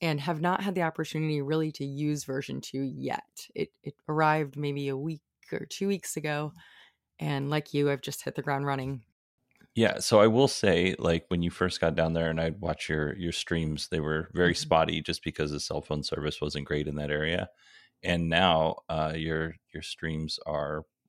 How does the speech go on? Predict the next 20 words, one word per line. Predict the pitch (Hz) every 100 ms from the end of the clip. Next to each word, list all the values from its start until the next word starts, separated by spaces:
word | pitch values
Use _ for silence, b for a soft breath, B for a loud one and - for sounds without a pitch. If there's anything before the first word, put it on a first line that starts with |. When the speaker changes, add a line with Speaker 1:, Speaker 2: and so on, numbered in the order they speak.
| _
Speaker 2:
pretty | - 101 95
rock | 78 76 -
solid. | 76 71 69 76
Like, | 69 -
we | 82
were | 80 78 -
talking | - 76 - 73 69 76 - _ _
before | - - 80
we | 76
started | - 73 71 76
recording, | - 107 87 78 - B B B
your | 90 113
night | 98 101 -
shots, | - 73 71 - - - -
um, | - 76 76 78 82
of | 78 76 78 _ _ -
Starbase | - 90 80 69 78 - 76
are, | 76 73 -
are | - 78
gorgeous. | - 92 82 - - -